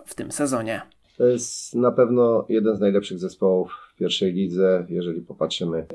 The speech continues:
Speaker 2: na potencjał, jaki mają. No, uważam, że troszeczkę poniżej swoich możliwości dotychczas występował, także jest to najgroźniejszy rywal i wiemy o tym, także podchodzimy naprawdę z szacunkiem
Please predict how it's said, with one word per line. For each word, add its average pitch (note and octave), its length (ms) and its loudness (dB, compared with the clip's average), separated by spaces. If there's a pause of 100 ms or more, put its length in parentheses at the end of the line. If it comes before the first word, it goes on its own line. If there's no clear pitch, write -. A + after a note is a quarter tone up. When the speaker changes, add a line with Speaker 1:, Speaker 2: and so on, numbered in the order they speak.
Speaker 2:
na F2+ 300 -4
potencjał, F#2 580 -2
jaki F2 260 -2
mają. G2+ 600 2
No, G2+ 180 2
uważam, G2 380 2
że F2+ 120 -2
troszeczkę F#2 640 -4 (160)
poniżej F2+ 400 0
swoich E2 600 -4
możliwości D#2+ 600 -6
dotychczas D2+ 600 -8
występował, F2+ 640 -2
także E2+ 280 -2
jest F2 160 -6
to F#2 100 -2
najgroźniejszy F2+ 760 -2
rywal F2 460 0
i D#2 300 -6 (420)
wiemy F2 380 0
o E2+ 120 0
tym, E2 420 -6 (140)
także D#2+ 240 -6
podchodzimy D#2 540 -8
naprawdę C#2+ 400 -8
z - 80 -8
szacunkiem B1+ 500 -10